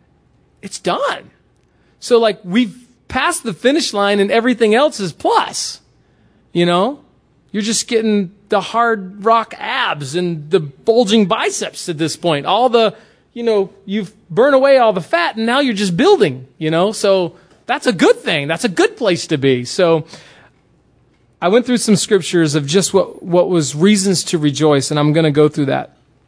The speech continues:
And the question that kept ringing in my head is what Sam said on Sunday, is, "Whose kingdom are you in?" You know,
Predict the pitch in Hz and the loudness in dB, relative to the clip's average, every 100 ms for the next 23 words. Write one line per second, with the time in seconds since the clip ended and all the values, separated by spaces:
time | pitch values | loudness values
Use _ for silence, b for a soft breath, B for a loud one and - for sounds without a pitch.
0 | _ _ - _ _ 165 160 151 B B | _ _ -20 _ _ -2 0 -2 B B
1 | B B B - 156 - 240 240 226 202 | B B B -6 -4 0 0 2 2 2
2 | 180 - _ - 208 202 196 214 220 208 | 0 -4 _ -8 -4 -2 0 2 4 2
3 | 196 180 165 160 156 202 170 156 147 - | 2 2 0 -4 -4 0 2 0 -2 -8
4 | _ _ - 151 160 170 - 208 240 190 | _ _ -6 -2 -2 -2 0 0 0 0
5 | 165 156 151 151 294 269 156 139 135 135 | 0 0 0 -2 -2 0 -2 -2 -4 -6
6 | - 226 - 269 254 165 156 151 156 180 | -6 -6 -6 -6 -4 -2 -2 -2 -2 -2
7 | 190 147 175 _ _ _ _ _ _ _ | -4 -8 -18 _ _ _ _ _ _ _
8 | _ _ _ _ _ - 156 151 160 196 | _ _ _ _ _ -6 -2 0 -2 -4